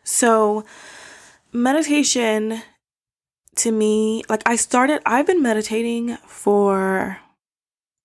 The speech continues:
dang, how long has it been? Probably about eight years on and off, which is a very long time. But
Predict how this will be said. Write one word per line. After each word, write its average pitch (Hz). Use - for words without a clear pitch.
dang, 202
how 214
long 208
has 185
it -
been? -
Probably 233
about 233
eight 214
years 196
on 208
and 185
off, -
which 208
is 185
a 190
very 190
long -
time. 196
But 190